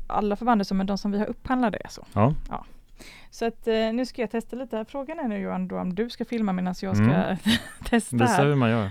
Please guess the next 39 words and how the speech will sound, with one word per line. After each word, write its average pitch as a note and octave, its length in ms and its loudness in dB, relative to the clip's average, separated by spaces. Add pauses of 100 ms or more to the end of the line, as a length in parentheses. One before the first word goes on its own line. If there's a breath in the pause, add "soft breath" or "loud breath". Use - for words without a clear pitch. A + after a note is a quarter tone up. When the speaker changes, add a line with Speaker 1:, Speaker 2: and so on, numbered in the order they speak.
Speaker 1:
Jag A3+ 140 2
ska A3+ 160 0
visa A3 320 0
Johan G#3 180 0
en F#3 120 -2
film. F#3+ 160 -4
Och A3+ 60 0
då F4+ 60 0
trycker G#3+ 360 -4
du G3 120 0
på, G#3 460 0
på B3 120 -2
filmningen. A3 800 0 (280 loud breath)
Speaker 2:
Den A2+ 160 0
där G#2 160 4
röda G2 320 6 (100)
Speaker 1:
På G2 60 0
Speaker 2:
där G2+ 60 2
Speaker 1:
den - 120 0
Speaker 2:
nere. F#3 220 -2
Speaker 1:
röda. F#3 300 -2
Speaker 2:
Jaha. G#2 280 -8 (320 loud breath)
Speaker 1:
Ja. F3 220 -6 (400 soft breath)
Så B3+ 100 -2
då C4 80 4
har C#4 160 6
jag A3+ 80 6
alltså G#3 140 0
då G3 80 -2
en F#3+ 120 0
seg F3+ 520 0 (100)
vätska, - 580 -10 (1400 soft breath)
eh, F#3 500 -6
som F#3+ 320 -8 (160)
vi F#3+ 160 -10
nu E2 160 -10
då D#2+ 120 -12
ska - 180 -18
prova. A3 440 -6